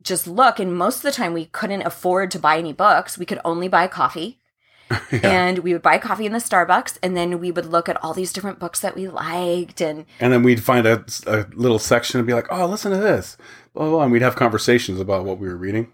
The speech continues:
Speaker 1: Exactly.
Speaker 2: Mm-hmm.
Speaker 1: Like, "Ooh," and that is very easy to just say, "Ooh, what'd you find?
Speaker 2: Mm-hmm.
Speaker 1: Tell me what's interesting about that."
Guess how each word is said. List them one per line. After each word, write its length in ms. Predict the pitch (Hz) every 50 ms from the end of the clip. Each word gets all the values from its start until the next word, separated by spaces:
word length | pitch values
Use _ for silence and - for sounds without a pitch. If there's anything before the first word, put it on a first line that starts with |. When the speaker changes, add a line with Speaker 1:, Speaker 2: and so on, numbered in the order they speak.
| _ _ _ _ _ _ -
Speaker 1:
Exactly. 720 | 185 180 202 - 233 226 233 - - 170 143 127 107 -
Speaker 2:
Mm-hmm. 220 | - 95 101 107 107
Speaker 1:
Like, 260 | 113 113 127 143 -
"Ooh," 280 | 339 392 392 277 185 170 - - - -
and 180 | - 240 233 240
that 240 | 262 294 349 330 -
is 140 | 302 226 190
very 420 | 160 165 202 202 220 254 277 240 -
easy 320 | 190 180 180 180 208 226
to 120 | - - 180
just 220 | 185 180 180 -
say, 160 | 214 185 185 - 190
"Ooh, 160 | 311 330 269
what'd 240 | 196 208 233 208 208
you 140 | 254 294 294
find? 520 | - - 160 120 117 104 82 - - - _ -
Speaker 2:
Mm-hmm. 180 | 120 120 113 117
Speaker 1:
Tell 160 | 104 - 220
me 160 | 226 233 240
what's 180 | 247 247 247 247
interesting 500 | 311 339 339 - 277 - - - 190 175
about 280 | 160 - 185 - - -
that." 220 | - - - -